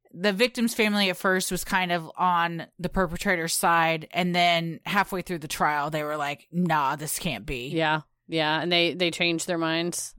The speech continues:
Speaker 2: at which,
Speaker 1: Mm-hmm.
Speaker 2: you know, you have the right to do that. Grieving is a hard process, especially when
Speaker 1: Absolutely.
Speaker 2: you've been something like this, so,
Speaker 1: And
Speaker 2: well,
Speaker 1: things come out at court that maybe you didn't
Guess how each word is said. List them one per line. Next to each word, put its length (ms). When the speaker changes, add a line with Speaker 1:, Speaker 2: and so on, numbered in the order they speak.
Speaker 2:
at 160
which, 180
Speaker 1:
Mm-hmm. 240
Speaker 2:
you 120
know, 240
you 140
have 100
the 100
right 200
to 60
do 160
that. 260
Grieving 380
is 160
a 300
hard 280
process, 420
especially 200
when 40
Speaker 1:
Absolutely. 420
Speaker 2:
you've 80
been 120
something 200
like 140
this, 260
so, 320
Speaker 1:
And 120
Speaker 2:
well, 100
Speaker 1:
things 260
come 160
out 140
at 100
court 320
that 80
maybe 260
you 140
didn't 580